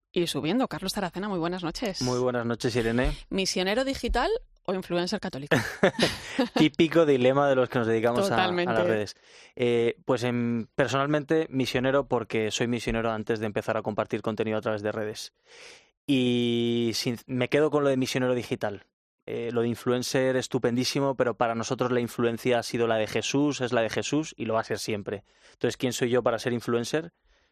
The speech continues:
Speaker 2: Principalmente misionero y para compartir lo que me ha cambiado la vida, sinceramente.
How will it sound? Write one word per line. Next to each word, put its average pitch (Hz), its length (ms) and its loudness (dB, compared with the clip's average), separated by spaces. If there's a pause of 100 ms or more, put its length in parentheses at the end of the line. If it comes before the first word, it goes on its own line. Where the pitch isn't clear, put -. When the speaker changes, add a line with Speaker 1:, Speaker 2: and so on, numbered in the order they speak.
Speaker 2:
Principalmente 120 560 0
misionero 117 540 -2
y 107 260 -6
para 107 200 -6
compartir 107 460 -4
lo 123 80 2
que 110 60 -2
me 107 80 -2
ha 101 40 -6
cambiado 101 220 -2
la 98 60 -4
vida, 110 260 -4
sinceramente. 110 540 -10